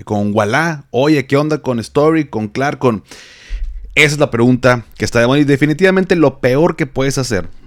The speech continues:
es estarte moviendo a cada rato de un lado para otro, eh, porque en sí, aunque el rendimiento es un punto, por supuesto que importante, lo todavía más importante es decir, ¿para qué quieres ese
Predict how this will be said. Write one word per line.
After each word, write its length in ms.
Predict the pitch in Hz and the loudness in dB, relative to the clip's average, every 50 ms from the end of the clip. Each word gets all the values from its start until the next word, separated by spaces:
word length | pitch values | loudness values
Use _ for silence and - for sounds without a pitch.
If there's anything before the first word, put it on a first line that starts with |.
| - - | -8 -2
es 240 | - 117 131 127 - - | 0 0 0 0 -4 -8
estarte 580 | 113 110 - - - 135 135 135 131 - 160 147 | -8 -10 -8 -8 -6 -6 -6 -6 -6 -6 -4 -2
moviendo 560 | 143 135 123 110 104 110 113 117 123 120 127 | 0 0 0 0 0 -2 -2 -2 -2 -2 -4
a 100 | 120 - | -4 -4
cada 300 | - 110 110 113 117 113 | -4 -4 -4 -2 -4 -4
rato 560 | 107 113 110 107 - - - 110 113 117 78 | -2 -4 -4 -4 -6 -6 -4 -2 -2 -2 -4
de 140 | 92 95 101 | -6 -6 -4
un 160 | 101 104 101 | -4 -2 -2
lado 240 | 101 101 104 101 - | 0 0 -2 -2 -2
para 200 | - 104 107 104 | -2 0 0 0
otro, 400 | 101 98 87 - 110 110 113 - - - - - - - _ _ _ | -2 -2 -2 -2 -2 -2 -2 -4 -8 -20 -20 -20 -20 -20 _ _ _
eh, 280 | - 104 104 107 107 - | -4 -2 0 -2 0 0
porque 260 | - 117 117 - 139 | -2 0 2 4 4
en 80 | 135 | 4
sí, 380 | 131 - 175 208 208 196 - - - _ | 4 2 0 0 -2 -4 -10 -16 -16 _
aunque 320 | - 131 127 123 - - 127 | -4 -4 -4 -2 -2 0 0
el 80 | 123 | 0
rendimiento 720 | 113 113 127 127 123 120 123 123 131 139 151 160 151 - 170 | 0 2 2 2 2 4 4 4 4 4 2 2 0 -2 -2
es 100 | 147 - | -2 -2
un 160 | 165 160 147 | -2 -4 -4
punto, 560 | - - 135 131 131 131 - 139 139 139 - _ - 226 - - | -4 -4 -2 -2 -2 -2 0 0 0 0 -2 _ -18 -20 -14 -12
por 160 | - 85 85 | -12 -10 -10
supuesto 440 | 87 - - 113 120 117 - 131 120 | -10 -8 -4 -4 -4 -4 -4 -6 -4
que 60 | 117 113 | -2 -2
importante, 680 | 110 101 110 104 104 - 117 113 104 90 - 101 117 127 - - - - - - - - - _ _ _ _ _ _ _ _ _ _ _ _ _ _ _ _ _ | -2 -2 -2 -4 -2 -2 -2 -2 -2 -2 -4 -6 -6 -6 -12 -18 -20 -20 -20 -20 -20 -20 -20 _ _ _ _ _ _ _ _ _ _ _ _ _ _ _ _ _
lo 400 | - 135 131 127 127 131 131 131 131 - _ - | 0 4 4 6 6 4 4 2 -2 -6 _ -6
todavía 440 | 151 165 180 185 180 180 185 180 | -6 -4 -4 -2 -2 0 0 2
más 340 | 165 165 170 170 165 - - | 2 2 0 0 -2 -6 -6
importante 880 | 170 170 160 - - 139 120 120 - - 143 139 139 131 - 107 107 110 | -6 -6 -6 -6 -6 -6 -6 -6 -4 -4 -2 -2 -2 -4 -2 0 0 0
es 80 | 117 117 | 0 0
decir, 400 | 127 123 - - 120 123 120 - - _ _ _ | -2 -2 0 2 0 0 0 -4 -10 _ _ _
¿para 380 | - 120 120 117 117 113 - - | -2 -2 -2 -2 -4 -8 -8 -6
qué 180 | - 143 151 | -4 -4 -4
quieres 480 | 147 - - 117 120 123 127 131 127 - | -6 -6 -6 -4 -4 -4 -4 -6 -10 -10
ese 520 | - 101 107 107 - - 113 113 117 113 | -10 -8 -8 -8 -8 -6 -6 -6 -6 -6